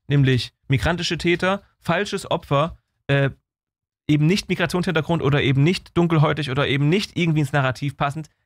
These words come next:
kein einziges Wort. Und die Menschen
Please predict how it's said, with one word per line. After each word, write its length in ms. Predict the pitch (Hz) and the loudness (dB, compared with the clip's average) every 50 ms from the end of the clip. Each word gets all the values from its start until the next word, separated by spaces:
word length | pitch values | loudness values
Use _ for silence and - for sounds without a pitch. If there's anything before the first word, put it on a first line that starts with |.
| _ | _
kein 300 | - - 175 175 208 208 | -8 -6 -6 -6 -6 -8
einziges 500 | - - 165 170 165 170 156 160 143 - | -8 -6 -6 -6 -6 -8 -8 -8 -8 -6
Wort. 260 | 143 135 123 - - - _ _ _ _ | -4 -4 -4 -6 -8 -14 _ _ _ _
Und 140 | - 143 139 | -2 0 2
die 80 | 143 | 4
Menschen 540 | 143 147 170 240 269 - - 170 175 208 - | 4 4 2 0 -2 -4 -4 -2 -4 -4 -6